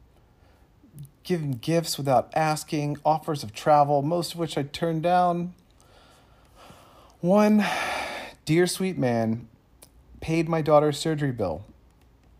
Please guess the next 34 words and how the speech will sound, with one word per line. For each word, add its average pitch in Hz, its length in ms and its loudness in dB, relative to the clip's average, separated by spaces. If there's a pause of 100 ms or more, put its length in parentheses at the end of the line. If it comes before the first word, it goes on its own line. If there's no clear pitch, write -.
(580)
when 120 140 -6
I 123 60 -2
said 147 260 0
I 143 140 4
wouldn't 151 240 0
be 139 100 -2
writing 135 480 2 (300)
for 131 140 -6
a 117 60 -2
while 107 400 0
because 113 300 -10
I 110 60 -2
needed 123 400 -2 (540)
to - 120 -10
nine 143 240 2
to 151 60 -4
five 160 300 6
it 143 60 0
a 120 40 -2
bit 110 380 -2
to - 80 -12
pay 131 260 -4
for 131 100 -8
the 120 100 -2
doctor. 120 540 -2 (1800)
I've 131 120 0
also 160 280 4 (100)
often 165 340 4
thought 156 380 6
that 120 200 -10
this 165 240 -2
has 135 260 -4 (280)
gotta 143 320 4
be 113 340 -4